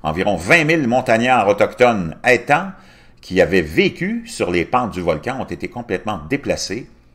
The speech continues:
et la plupart attendent encore dans les camps de réinstallation le jour où ils pourront rentrer chez eux.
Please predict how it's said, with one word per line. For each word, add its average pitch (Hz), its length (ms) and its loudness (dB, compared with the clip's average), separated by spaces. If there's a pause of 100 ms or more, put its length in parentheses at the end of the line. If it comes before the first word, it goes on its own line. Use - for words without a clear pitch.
et 71 80 -12
la 76 100 -10
plupart 107 380 -4
attendent 85 300 -8
encore 123 520 -6 (320)
dans 87 160 -2
les 82 140 -2
camps 156 220 -8
de 76 100 -10
réinstallation 85 800 -8
le 85 100 -6
jour 117 320 -8
où 76 60 -6
ils 76 100 -8
pourront 92 320 -12
rentrer 78 380 -14 (240)
chez - 220 -12 (140)
eux. - 120 -16